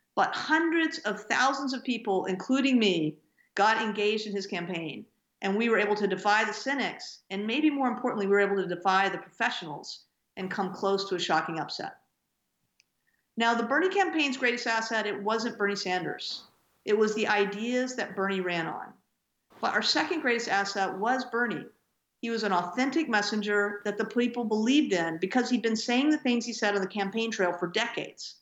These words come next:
But even with a bold message and an authentic messenger, you all never would have known about his campaign had there not been a mass movement of people willing to go to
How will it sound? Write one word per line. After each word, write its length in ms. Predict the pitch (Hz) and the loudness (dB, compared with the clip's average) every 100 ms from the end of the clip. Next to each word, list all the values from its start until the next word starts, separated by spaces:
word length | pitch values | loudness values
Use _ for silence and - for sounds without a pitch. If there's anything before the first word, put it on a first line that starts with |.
| _ _ _ _ _ _ | _ _ _ _ _ _
But 100 | 214 | 0
even 320 | 254 311 359 | 4 4 2
with 140 | 320 269 | 0 0
a 40 | |
bold 440 | 214 214 226 254 226 | 0 2 2 2 2
message 500 | 202 196 214 214 214 - _ _ - | 0 0 -2 -2 -4 -10 _ _ -6
and 140 | 190 | -2
an 80 | 185 | 2
authentic 500 | 175 180 208 208 202 | 0 0 -2 0 0
messenger, 640 | 185 180 185 180 175 170 - _ _ _ | 0 0 -2 -2 -2 -2 -8 _ _ _
you 460 | 196 214 277 320 294 | -4 4 6 8 6
all 420 | 208 190 196 196 | 6 4 2 0
never 420 | 226 262 269 254 | 0 0 0 -2
would 120 | 220 | -2
have 120 | 214 196 | -4 -4
known 240 | 190 190 | -4 -2
about 200 | 185 180 | 0 -2
his 80 | 180 | -2
campaign 500 | 196 180 185 170 147 - _ _ _ | -6 -8 -8 -8 -10 -16 _ _ _
had 160 | - 196 | -6 0
there 100 | 196 | 2
not 340 | 190 214 208 | 4 4 2
been 180 | 202 190 | 0 -2
a 100 | 175 | -4
mass 520 | 175 180 196 226 247 | -4 0 2 0 -2
movement 300 | 247 240 247 | -6 -4 -4
of 80 | 247 | -4
people 540 | 214 175 175 170 180 _ _ _ _ - | -4 -6 -6 -8 -10 _ _ _ _ -6
willing 300 | 208 220 220 | 2 4 4
to 100 | 220 | 0
go 300 | 190 202 214 | 2 4 4
to 240 | 240 220 | 4 0